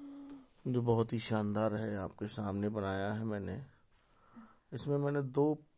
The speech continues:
पेड़ को दिखाया है, जिसमें हवा का बहाव और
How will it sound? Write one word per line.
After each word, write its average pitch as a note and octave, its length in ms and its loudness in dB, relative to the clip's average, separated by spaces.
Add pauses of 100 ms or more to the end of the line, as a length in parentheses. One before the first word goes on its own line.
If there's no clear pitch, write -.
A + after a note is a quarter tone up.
(420)
पेड़ C#3+ 240 6
को C3+ 160 -4
दिखाया A#2+ 480 2
है, A2+ 180 0 (500)
जिसमें A#2+ 840 -2 (1900)
हवा A#2 340 2
का A#2 180 -2
बहाव A2+ 580 0 (1600)
और A2+ 260 4